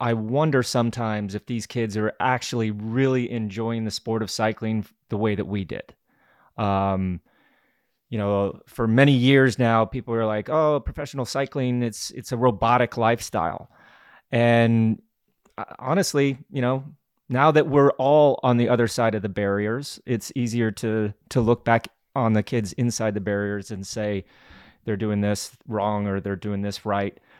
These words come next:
But, um, you're right. It's, uh, a world full of specificity and data streams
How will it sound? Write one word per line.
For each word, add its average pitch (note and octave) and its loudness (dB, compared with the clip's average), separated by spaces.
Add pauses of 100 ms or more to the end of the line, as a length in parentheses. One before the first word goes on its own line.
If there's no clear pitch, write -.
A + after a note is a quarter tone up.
(140)
But, G2 -4
um, F#2+ -2 (1040)
you're C#3+ 2
right. C3+ 4 (240)
It's, B2 2
uh, C3 6 (1300)
a B2+ 2
world C3+ 2
full E3+ 4
of A#2+ 4 (180)
specificity D3+ 0 (380)
and A2 -4
data A#2 4
streams G2 -4